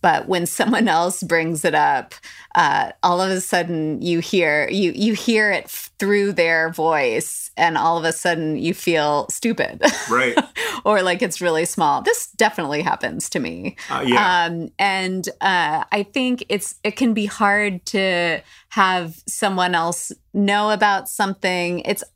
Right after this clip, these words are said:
Speaker 1: it's a, it's a vulnerability, feeling
Speaker 2: Mm-hmm.
Speaker 1: proud,
Speaker 2: Mm-hmm.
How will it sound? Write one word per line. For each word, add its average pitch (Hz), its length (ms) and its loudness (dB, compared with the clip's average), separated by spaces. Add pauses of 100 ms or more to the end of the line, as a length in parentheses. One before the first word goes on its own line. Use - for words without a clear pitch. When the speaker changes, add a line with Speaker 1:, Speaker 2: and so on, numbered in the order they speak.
Speaker 1:
it's 247 180 0
a, 247 360 2 (120)
it's 226 140 -4
a 285 100 2
vulnerability, 254 1000 0
feeling 175 380 2
Speaker 2:
Mm-hmm. 156 100 -2
Speaker 1:
proud, - 400 2
Speaker 2:
Mm-hmm. 123 260 -6